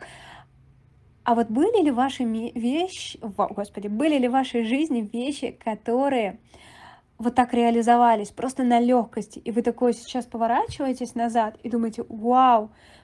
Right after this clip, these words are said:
вот это да». Давайте я начну первое.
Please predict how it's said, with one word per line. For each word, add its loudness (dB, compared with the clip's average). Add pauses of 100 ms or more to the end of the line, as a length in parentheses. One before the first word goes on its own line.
(120)
вот -4
это 0
да». 0 (180)
Давайте 4
я 2
начну -4
первое. -4